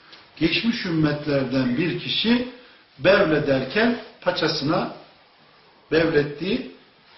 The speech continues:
e, bevli geliyor. Ancak kelimeleri seçiyorum. Bazıları bana çok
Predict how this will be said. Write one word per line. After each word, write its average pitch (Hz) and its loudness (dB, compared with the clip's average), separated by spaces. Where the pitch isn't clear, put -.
e, - -16
bevli 156 2
geliyor. 123 -2
Ancak 117 -12
kelimeleri 113 -10
seçiyorum. 117 -10
Bazıları 113 -8
bana 113 -10
çok - -16